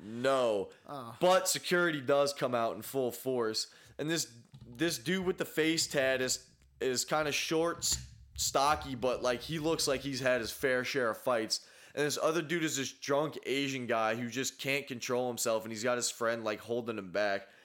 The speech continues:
Speaker 1: And I'm kinda, like, in the middle of this looking for a cab.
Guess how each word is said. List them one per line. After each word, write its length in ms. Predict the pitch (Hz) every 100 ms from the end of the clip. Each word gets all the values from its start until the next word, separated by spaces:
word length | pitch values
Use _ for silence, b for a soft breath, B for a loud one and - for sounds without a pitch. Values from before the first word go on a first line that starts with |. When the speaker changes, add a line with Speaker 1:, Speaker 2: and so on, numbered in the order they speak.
| B
Speaker 1:
And 100 | -
I'm 140 | 135 151
kinda, 240 | 156 151
like, 200 | 147 135
in 100 | 135
the 80 | 120
middle 320 | 113 117 117
of 80 | 110
this 180 | 110 -
looking 200 | 113 113
for 160 | 117 104
a 60 |
cab. 540 | - 107 101 95 82